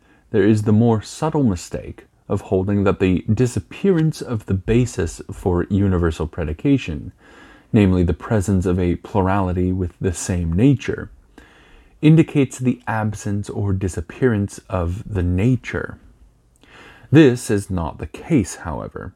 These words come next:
if the nature is prior to the universal. Though Alexander believes that if there is only one individual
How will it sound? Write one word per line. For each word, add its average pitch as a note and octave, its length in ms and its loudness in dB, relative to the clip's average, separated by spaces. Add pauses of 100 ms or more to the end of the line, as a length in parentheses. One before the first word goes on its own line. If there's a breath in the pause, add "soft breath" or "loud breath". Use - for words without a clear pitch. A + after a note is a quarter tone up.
if F#2 180 -8
the A2 120 -2
nature F2 380 0
is E2+ 180 -2
prior F#2 720 -2 (100)
to D#2+ 380 -4
the F#2+ 120 2
universal. F2+ 840 0 (2000 loud breath)
Though F3 220 6
Alexander A#2 560 4
believes G2 540 2
that F#2 260 -2
if A2+ 240 -2
there G#2+ 200 -2
is C3 460 2
only A#2+ 360 4
one G#2 460 2
individual G#2 840 0